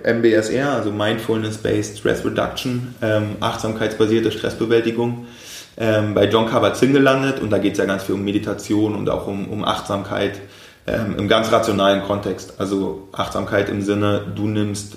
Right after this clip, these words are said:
sehr achtsam wahr, welche Reize auf dich wirken und du entscheidest dich für Stressoren, dann auch wirklich für die einzutreten und damit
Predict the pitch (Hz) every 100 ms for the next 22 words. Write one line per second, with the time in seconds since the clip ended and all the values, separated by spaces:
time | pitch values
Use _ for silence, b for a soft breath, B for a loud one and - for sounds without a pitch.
0 | - 101 101 101 95 - 98 98 98 101
1 | 98 101 110 98 101 - - 92 113 139
2 | - 170 170 B 110 101 95 95 - 101
3 | 123 117 113 110 110 110 104 - 107 101
4 | 104 B B B B B _ - 101 101
5 | - 110 104 98 - 104 120 135 - 127
6 | 117 101 98 98 104 101 -